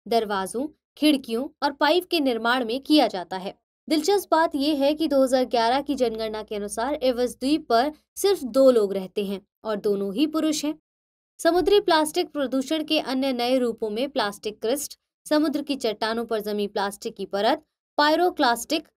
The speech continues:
जले हुए प्लास्टिक जो कंकड़ की तरह दिखते हैं आदि इसमें शामिल हैं। एल्सेवियर पत्रिका द्वारा प्रकाशित हालिया शोध के अनुसार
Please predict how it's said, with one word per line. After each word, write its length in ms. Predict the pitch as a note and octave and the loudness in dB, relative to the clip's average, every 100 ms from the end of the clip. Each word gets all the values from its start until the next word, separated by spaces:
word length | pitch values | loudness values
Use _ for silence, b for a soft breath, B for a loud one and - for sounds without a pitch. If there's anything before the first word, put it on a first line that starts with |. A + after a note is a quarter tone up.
| _ - | _ -14
जले 300 | A#3 C#4+ E4 | 2 4 4
हुए 240 | D#4 C#4+ C#4+ | 4 2 0
प्लास्टिक 480 | B3+ G#3+ G#3 D4 C4+ | 0 -2 -2 -6 -2
जो 160 | C#4 | -4
कंकड़ 380 | C4+ C#4 C#4+ F4 | 0 -2 2 0
की 140 | D#4 | 2
तरह 240 | D4+ A3 G#3 | -2 -2 -2
दिखते 360 | G3+ G#3 C4+ C4+ | -4 -4 -2 -2
हैं 140 | F#4 A#3+ | -2 -2
आदि 300 | A#3+ B3+ B3+ | -2 -2 -4
इसमें 300 | - F3+ F3 | -6 -10 -10
शामिल 400 | - G3+ A3 C4 | -6 -4 -2 -2
हैं। 120 | F#4 _ _ _ _ _ | -2 _ _ _ _ _
एल्सेवियर 640 | C4 D#4 D4+ F4 F4 G4 G4 | 0 0 2 0 4 4 4
पत्रिका 500 | E4 D4+ D4+ D#4 D#4 | 2 0 -2 0 0
द्वारा 300 | C4 A#3+ C4+ | 2 2 0
प्रकाशित 580 | C4+ A#3+ A3+ A3+ C4+ - - | -2 -2 -2 -2 -6 -6 -2
हालिया 320 | D4 F4 F#4 | 0 2 2
शोध 280 | - C#4 A#3+ | 2 0 0
के 100 | - | 0
अनुसार 500 | A3+ G#3 G#3 G#3 D4 | -2 -4 -6 -4 -4